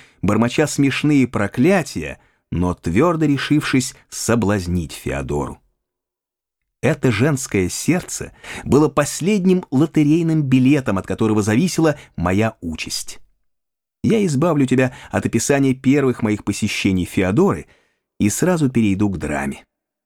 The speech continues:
Стараясь воздействовать на ее душу, я вместе с тем стремился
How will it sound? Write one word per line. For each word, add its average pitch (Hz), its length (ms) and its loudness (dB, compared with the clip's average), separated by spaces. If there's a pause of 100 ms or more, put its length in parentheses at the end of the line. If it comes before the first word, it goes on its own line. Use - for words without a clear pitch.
(440)
Стараясь 160 600 -2
воздействовать 135 680 0
на 120 80 6
ее 107 260 2
душу, 147 480 -2 (340)
я 101 160 2
вместе 127 360 0
с - 60 -6
тем 160 180 0
стремился 156 600 0